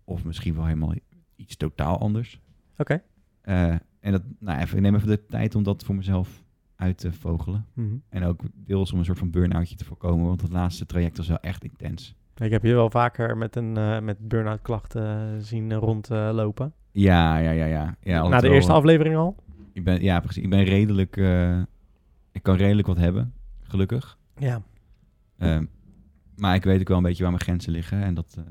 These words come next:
Speaker 1: nou ja, dat, dat probeer ik te voorkomen.
Speaker 2: En die waren bijna wel overschreden dan, denk je?
Speaker 1: Ja, ja, zeker op het einde. Zeker op het einde bij, toen we, want aflevering vier is echt afgerond een paar dagen voor de,
Speaker 2: Mhm.
Speaker 1: voordat die aangeleverd moest worden, zeg maar.
Speaker 2: Mhm.
Speaker 1: Eh,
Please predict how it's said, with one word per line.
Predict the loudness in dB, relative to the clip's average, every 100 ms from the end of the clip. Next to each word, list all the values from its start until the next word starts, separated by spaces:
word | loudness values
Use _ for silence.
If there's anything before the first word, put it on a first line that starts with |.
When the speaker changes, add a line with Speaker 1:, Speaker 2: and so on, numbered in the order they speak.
| -20 _ _ _
Speaker 1:
nou | -10 -4
ja, | -2
dat, | -2 -8
dat | -10
probeer | -6
ik | -4
te | -6
voorkomen. | -8 -6 -4 -6 -14 _
Speaker 2:
En | -2
die | 2
waren | 4 4
bijna | 4 4 4
wel | 6
overschreden | 4 2 -2 -4 -4
dan, | -6 -6
denk | -6 -6
je? | -8 -10 -14 _ _ _ _ _ 0
Speaker 1:
Ja, | 4 4
ja, | 4 2
zeker | 2 0 0 -2
op | -6
het | -6
einde. | -2 0 0 -4 -8 _ _
Zeker | -14
op | -12
het | -6
einde | -4 -2
bij, | -4 -6 -6
toen | -8 -8
we, | -8 -8
want | -6 -2
aflevering | 2 2 2
vier | 0 -2
is | -2
echt | -6 -6
afgerond | -10 -8 -4 -2 -2 -4
een | -14 -6
paar | -2 2
dagen | 2 -2 -4
voor | -4
de, | 0 2 2 0 -4 _ _ _ _ _ _
Speaker 2:
Mhm. | -8
Speaker 1:
voordat | -6 -4 -2
die | 0
aangeleverd | -2 0 0 0
moest | -4
worden, | -4 -4 -2
zeg | -4
maar. | -2 -4 -6
Speaker 2:
Mhm. | -6 -6 -6 _ _ _ _ _ _
Speaker 1:
Eh, | -2 0